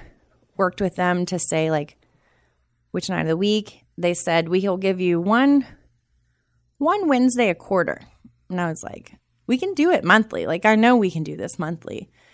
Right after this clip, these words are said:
And they're like, "Let's just see how it goes." So we did one Wednesday a quarter. By the time we'd done two of them, I was like, "Please let me do this monthly." And they were like, "Okay,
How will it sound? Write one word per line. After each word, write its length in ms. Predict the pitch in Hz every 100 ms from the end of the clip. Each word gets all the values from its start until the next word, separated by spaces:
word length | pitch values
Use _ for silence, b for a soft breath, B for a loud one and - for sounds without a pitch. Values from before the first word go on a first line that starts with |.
| b
And 80 | -
they're 100 | 208
like, 200 | 202 196
"Let's 200 | 349 415
just 180 | 339 285
see 100 | 330
how 140 | 180 -
it 140 | -
goes." 320 | - - - 190 _
So 220 | - 185
we 100 | 180
did 260 | 190 190 185 B B _ -
one 300 | - 170 185
Wednesday 360 | 175 175 170 160
a 40 |
quarter. 460 | - 160 - - - _ _ _ _ _ _
By 120 | 180 180
the 100 | 180
time 260 | 220 208
we'd 160 | 202 185
done 380 | 175 175 170 - -
two 220 | 220 202
of 60 |
them, 280 | 165 147 151
I 40 | 165
was 160 | 156
like, 340 | 147 156 - -
"Please 220 | 311 190
let 120 | -
me 80 | 160
do 160 | 156
this 180 | 147 165
monthly." 400 | 156 151 156 147
And 100 | 147
they 100 | 151
were 100 | 147
like, 240 | 151 160 -
"Okay, 320 | 196 180 -